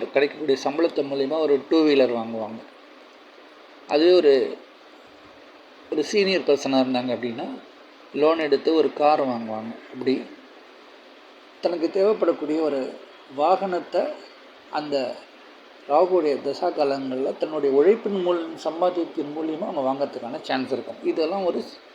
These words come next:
ஒரு ஸ்மால் பர்சன்டேஜ் அந்த ராகுவோடைய அந்த தசா காலத்துல வேலை செய்யும். அதுவே சுக்கிரனுடைய நட்சத்திரத்துல இந்த ராகு அமைய பெறும்போது மேஷ லக்னத்துக்கு ரெண்டுக்கும் ஏழுக்கும் அதிபத்தியம் வகிக்கக்கூடிய சுக்கிரன்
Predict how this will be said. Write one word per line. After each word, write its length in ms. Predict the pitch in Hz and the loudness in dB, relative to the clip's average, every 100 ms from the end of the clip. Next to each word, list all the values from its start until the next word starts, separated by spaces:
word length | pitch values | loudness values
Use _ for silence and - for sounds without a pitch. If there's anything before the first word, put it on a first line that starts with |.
| - - - | -20 -20 0
ஒரு 100 | 151 | 0
ஸ்மால் 380 | - 165 190 208 | 2 4 6 6
பர்சன்டேஜ் 560 | 165 160 170 151 165 165 | 4 4 2 2 2 2
அந்த 280 | 147 139 131 123 113 - - - - | -2 -2 0 0 -2 -8 -16 -20 -6
ராகுவோடைய 460 | 143 156 165 156 143 | 0 2 4 4 4
அந்த 160 | 147 143 | 2 0
தசா 300 | 135 131 165 | 0 0 2
காலத்துல 380 | 143 131 135 156 | 2 2 0 2
வேலை 200 | 135 131 | 2 2
செய்யும். 280 | - 113 - - | -2 -10 -12 -8
அதுவே 340 | 156 196 214 160 - - - - - | 0 6 8 6 4 -6 -16 -20 -8
சுக்கிரனுடைய 720 | 233 208 247 233 202 165 156 139 - | -6 0 0 2 2 4 4 4 2
நட்சத்திரத்துல 720 | 143 139 165 156 143 131 139 143 - - | -2 -4 -4 -2 -4 -4 0 0 0 -6
இந்த 180 | - 135 131 | -12 -4 0
ராகு 280 | 131 160 143 | 0 2 2
அமைய 260 | 135 147 | 2 -2
பெறும்போது 640 | 143 143 139 135 123 123 123 113 - - - - - - - - - - | -2 0 -2 -4 -6 -4 -2 -4 -8 -20 -20 -20 -20 -20 -20 -20 -20 -6
மேஷ 280 | 156 214 233 | -2 2 2
லக்னத்துக்கு 600 | 196 170 156 - - 175 302 - - - - - | 2 -2 -6 -8 -2 -2 -2 -8 -18 -20 -20 -10
ரெண்டுக்கும் 760 | 135 156 190 202 - - 196 208 233 - - - 160 | 0 2 4 0 0 -4 -4 -4 -12 -18 -20 -12 0
ஏழுக்கும் 440 | 165 170 165 170 131 - | 2 2 0 -8 -8 -4
அதிபத்தியம் 500 | 160 165 156 151 143 | 0 0 0 -2 -2
வகிக்கக்கூடிய 420 | 151 147 135 135 131 | -2 0 2 2 0
சுக்கிரன் 440 | 135 - 127 127 | -2 -2 -6 -6